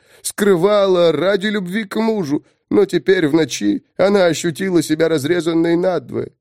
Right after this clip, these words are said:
Один из сыновей скоро умрёт. Она взглянула на мужа и увидела смертельную рану, а когда взглянула в сторону насильника, брата любимого мужа, то опоздала и увидела лишь маску равнодушия. "Погодите, не понимаю".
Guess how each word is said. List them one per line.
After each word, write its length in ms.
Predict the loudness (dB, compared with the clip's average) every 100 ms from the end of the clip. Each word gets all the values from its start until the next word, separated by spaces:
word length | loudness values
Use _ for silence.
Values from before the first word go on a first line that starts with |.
| _
Один 340 | 0 2 0 0
из 240 | -2 -4
сыновей 460 | -4 0 2 2 -2
скоро 300 | -2 -2 2
умрёт. 480 | 2 2 0 -2 -8 _ _ -2
Она 260 | 0 2 0
взглянула 580 | -2 0 2 2 2
на 120 | 2 2
мужа 260 | 2 2
и 120 | 0
увидела 480 | 0 -2 0 2 2
смертельную 760 | 0 0 -2 0 0 4 2 2
рану, 400 | 0 0 -2 -6 _ _
а 140 | -2 0
когда 300 | 0 2 0
взглянула 500 | 2 2 4 2 0
в 60 |
сторону 360 | -2 -2 0 0
насильника, 800 | 0 -2 -6 -4 0 0 -2 -12 _ -4
брата 420 | -2 0 0 0
любимого 440 | 0 2 2 2 0
мужа, 360 | 0 0 -4 -12 _ -2
то 180 | 0
опоздала 800 | 0 0 -2 -2 0 2 2 0
и 140 | 0 0
увидела 460 | 0 0 0 0
лишь 280 | 0 -2 -2
маску 540 | -2 0 -2 -2 0
равнодушия. 1000 | 2 2 0 -2 -4 -6 -6 -8 -10 -10 _ _ _ _ _ _ _ _ _ _ _ _ -2
"Погодите, 640 | 0 0 0 -2 -2 -2
не 200 | 0 2
понимаю". 640 | 0 2 4 2 0 -8